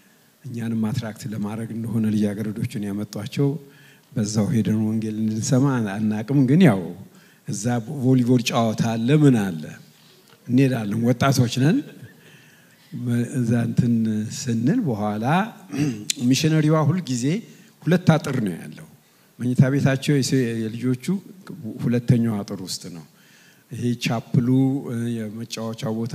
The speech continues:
ምናምን ያለው እዚህኛው መጀመሪያው አጥር ነው። እና እዛ ጋ፣ አ፣ አንዲት ሚሽነሪ አለች፣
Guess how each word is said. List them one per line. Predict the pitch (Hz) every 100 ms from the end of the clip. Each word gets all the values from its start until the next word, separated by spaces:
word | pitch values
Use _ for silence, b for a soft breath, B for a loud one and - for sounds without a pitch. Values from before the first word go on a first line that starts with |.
| 113
ምናምን | 110 113 113 113
ያለው | 110 113 143
እዚህኛው | 113 101 107 107
መጀመሪያው | 104 107 110 107 107 95
አጥር | 95 95 -
ነው። | 85
እና | 92 139 208 B B B B 113
እዛ | 107 123 123
ጋ፣ | 123 160 214 -
አ፣ | - 117 110
አንዲት | 104 107 101
ሚሽነሪ | 113 - 120 107 101
አለች፣ | 85 80